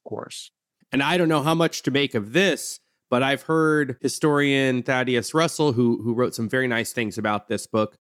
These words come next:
Speaker 2: in the research he's doing for his forthcoming book, talk about how there's documentation of Roosevelt's, I don't know if you want to call it obsession, but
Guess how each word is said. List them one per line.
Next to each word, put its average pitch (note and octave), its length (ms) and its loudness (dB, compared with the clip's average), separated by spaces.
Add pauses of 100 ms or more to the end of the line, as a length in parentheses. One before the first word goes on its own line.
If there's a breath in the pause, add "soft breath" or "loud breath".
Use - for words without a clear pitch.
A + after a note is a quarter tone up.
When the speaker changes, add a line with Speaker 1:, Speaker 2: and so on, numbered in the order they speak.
(280)
Speaker 2:
in A2 280 -4
the G#2+ 80 -2
research A2+ 680 -2
he's B2 140 2
doing A2+ 220 0
for G#2+ 160 -4
his D3+ 180 0
forthcoming A2+ 520 0
book, G#2+ 440 -2
talk A#2 260 0
about G#2 240 0
how G2 440 0 (120)
there's G2+ 420 0
documentation G#2 800 -2
of F#2+ 280 -4 (320)
Roosevelt's, A2+ 800 0
I C3+ 100 0
don't B2 100 0
know A#2 100 0
if G2+ 60 -4
you A2+ 80 -2
want A2+ 120 0
to G#2+ 40 -6
call A2 200 0
it G2+ 60 0
obsession, D3 580 0
but A2 260 0